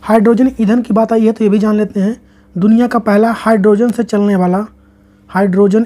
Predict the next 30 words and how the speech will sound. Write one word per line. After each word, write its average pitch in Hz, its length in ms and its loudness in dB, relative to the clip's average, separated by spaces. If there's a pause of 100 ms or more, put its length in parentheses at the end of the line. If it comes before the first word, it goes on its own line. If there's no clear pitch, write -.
ईंधन 202 260 0
से 220 100 -4
चलने 196 300 -2
वाला 185 200 0
ट्रेन 202 360 -2 (380)
कहाँ 208 260 -4
पे 208 120 -8
चलाया 202 300 0
गया 196 200 0
पहला? 190 300 -2
तो - 540 -12
ये 214 100 2
जर्मनी 185 400 2
में 175 120 0
चला। 147 240 -8 (580)
अगर 226 260 -2 (140)
एशिया 214 400 0
का - 120 -6
पूछा 226 300 -2
जाए 220 160 2
पहला 214 300 0
कहाँ 190 240 -2
पे, 220 160 0
तो - 680 -12
एशिया 214 240 0
का - 100 -10
पहला 202 220 0
चला 208 280 -2 (460)
चीन 214 340 2
में। 151 220 -6